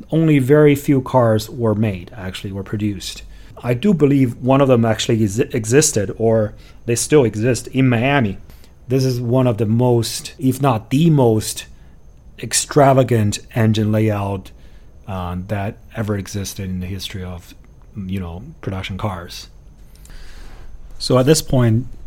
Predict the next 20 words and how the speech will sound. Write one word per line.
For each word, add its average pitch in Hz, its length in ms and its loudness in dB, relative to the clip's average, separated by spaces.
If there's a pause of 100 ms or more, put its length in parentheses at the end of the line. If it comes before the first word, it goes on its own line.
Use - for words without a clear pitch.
(260)
you 110 140 -2
think 127 260 2
I'm 113 180 4
done 113 280 2
with 147 120 2
the 147 80 0
V-shaped 156 440 -2
engine 156 280 0
cars? 180 420 -4 (280)
No, 226 220 0 (420)
I'm 131 60 0
not. - 320 0 (580)
There's 170 180 -2
a 160 60 4
very 202 580 2
unique 143 720 0
category 117 420 2
of 98 160 0
V 127 520 0
engines 98 560 -4